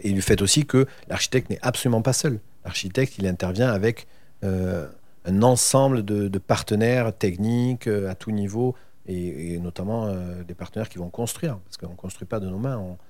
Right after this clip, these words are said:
on confie à d'autres le soin de construire ce que d'autres nous ont demandé de dessiner.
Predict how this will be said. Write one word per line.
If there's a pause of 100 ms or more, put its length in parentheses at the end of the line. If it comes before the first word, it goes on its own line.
(180)
on
confie
à
d'autres
le
soin
de
construire (420)
ce
que
d'autres
nous
ont
demandé
de
dessiner.